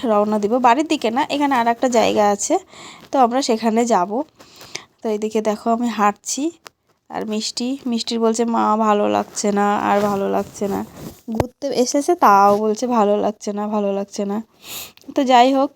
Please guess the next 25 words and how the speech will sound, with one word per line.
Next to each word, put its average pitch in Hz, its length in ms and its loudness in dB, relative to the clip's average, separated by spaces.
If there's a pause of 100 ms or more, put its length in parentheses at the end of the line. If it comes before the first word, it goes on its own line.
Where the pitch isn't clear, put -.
চলো 240 280 0
এখন 247 380 0
আমরা 233 240 4 (460)
যাচ্ছি। 220 380 -2
কোথায় 233 280 2
যাচ্ছি 247 320 0 (180)
চলো 220 240 -2
দেখতে 208 260 -6
থাকো। 208 240 -2 (2250)
তো - 80 -8
এটা 233 300 0
হলো 220 280 2
আমাদের 220 420 -2
মুর্শিদাবাদে 214 720 2 (120)
একটা, 202 460 -2
আহ, 208 880 -8 (120)
রাজার, 220 460 0 (320)
রাজাদেরই 214 600 4
বলা 233 280 4
চলে, 196 260 0 (600)
হ্যাঁ 196 240 -6
রাজা 202 360 -2
নবাব 208 380 0 (800)
ওদেরই 269 340 -2
কি - 160 -10